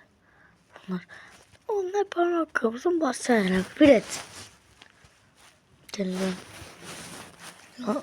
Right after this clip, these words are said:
tabii oldu, çok olduğu için fretler. Buraya boyun deniliyor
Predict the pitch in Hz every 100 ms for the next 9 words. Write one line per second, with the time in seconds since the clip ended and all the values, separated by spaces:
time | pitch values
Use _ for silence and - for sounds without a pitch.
0 | - - - - - - - - - 220
1 | 220 214 214 214 - - - 208 214 208
2 | 233 226 - - - 214 - 185 180 -
3 | - _ _ - - - - - - -
4 | - 233 240 196 214 214 285 254 247 247
5 | 254 262